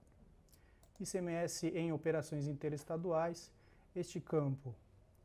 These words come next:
esta aba já existia, mas existi-, existem algumas alterações.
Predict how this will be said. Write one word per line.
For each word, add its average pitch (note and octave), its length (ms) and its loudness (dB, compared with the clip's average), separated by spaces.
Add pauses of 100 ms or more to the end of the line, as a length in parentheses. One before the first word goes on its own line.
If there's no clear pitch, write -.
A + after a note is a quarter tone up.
(240)
esta B2 280 -2
aba C3+ 520 2
já D3 120 -2
existia, F#3+ 760 -2
mas C3+ 180 -2
existi-, C#3+ 480 -4
existem D3+ 440 -2
algumas C#3+ 420 0
alterações. D3 920 -4